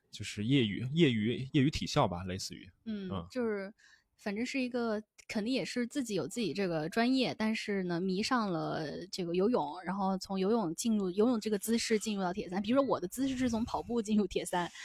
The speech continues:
Speaker 2: 然后楚教从游泳进入了铁三。
Speaker 1: 对，我是游泳有背景，但其实小时候练完之后也很多年也就不游了。
Speaker 2: 嗯。
Speaker 1: 然后呢，后来机缘巧合开始跑步，大概一零
Speaker 2: 嗯。
Speaker 1: 年吧。
Speaker 2: 嗯。
Speaker 1: 所以相当于是有游泳的背景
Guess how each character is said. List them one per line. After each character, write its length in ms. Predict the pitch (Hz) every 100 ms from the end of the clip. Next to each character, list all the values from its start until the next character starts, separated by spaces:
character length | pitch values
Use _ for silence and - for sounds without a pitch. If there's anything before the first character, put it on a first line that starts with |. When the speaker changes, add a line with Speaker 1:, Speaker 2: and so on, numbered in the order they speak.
| - - -
Speaker 2:
然 100 | 202
后 80 |
楚 220 | 202 - 175
教 180 | 226 214
从 140 | 214
游 160 | 185 202
泳 160 | 220
进 160 | 165 185
入 60 |
了 80 | 175
铁 160 | - 170
三。 160 | - - - _ _
Speaker 1:
对， 120 | 127
我 180 | 113 104
是 480 | - 175 165 143 123
游 260 | 123 110 160
泳 180 | 120 -
有 160 | 117 98 _
背 180 | 175
景， 160 | 123 - -
但 120 | 175
其 160 | - 170
实 360 | - 185 190 - - -
小 220 | - 104
时 140 | - 110
候 380 | - 131 117 104 _ _ _ _
练 200 | 160 143
完 180 | 104 107
之 160 | 117 131
后 200 | - 104
也 100 | 101
很 160 | 95
多 160 | 92 113
年 340 | 117 82 87
也 120 | 82
就 100 | -
不 160 | 92 127
游 240 | 101 -
了。 160 | 90 78 - _ _ -
Speaker 2:
嗯。 160 | 220
Speaker 1:
然 120 | 190 110
后 180 | 143
呢， 260 | 139 127 123
后 180 | - 151
来 200 | 113 120
机 180 | - 143
缘 140 | 147
巧 180 | 175 -
合 180 | - 104
开 140 | -
始 120 | 143 -
跑 160 | -
步， 240 | - 139 90 110
大 120 | - 120
概 100 | 110
一 140 | 127
零 180 | 120 107
Speaker 2:
嗯。 0 |
Speaker 1:
年 240 | 110 80
吧。 160 | 87 80 - -
Speaker 2:
嗯。 220 | 226 202
Speaker 1:
所 140 | 180
以 40 | 131
相 220 | - 147
当 180 | 156 156
于 60 |
是 200 | 156 -
有 160 | 123 101
游 120 | 98
泳 100 | 139
的 80 | 113
背 300 | 113 185 147
景 240 | - 98